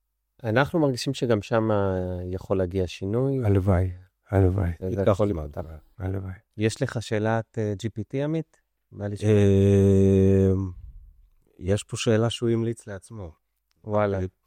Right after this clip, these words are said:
Speaker 3: מה הם שלושת הרעיונות המרכזיים שניסים ממון מאמין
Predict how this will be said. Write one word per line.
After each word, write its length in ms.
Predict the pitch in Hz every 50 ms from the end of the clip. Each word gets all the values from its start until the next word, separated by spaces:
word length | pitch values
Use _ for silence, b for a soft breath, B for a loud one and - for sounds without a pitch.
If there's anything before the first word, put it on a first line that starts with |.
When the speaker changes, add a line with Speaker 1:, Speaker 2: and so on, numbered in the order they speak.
| b b b b b b -
Speaker 3:
מה 200 | 98 107 123 143
הם 120 | 143 139 131
שלושת 480 | - - 135 131 123 - 143 120 -
הרעיונות 520 | 113 101 101 98 98 101 107 120 123 - 135
המרכזיים 920 | 120 113 98 95 90 - 104 95 85 82 90 92 107 135 160 170 151 135
שניסים 580 | - - - 87 95 104 107 - - 117 101
ממון 320 | 95 92 98 107 113 113 104
מאמין 640 | 95 95 87 85 85 92 107 127 143 160 165 165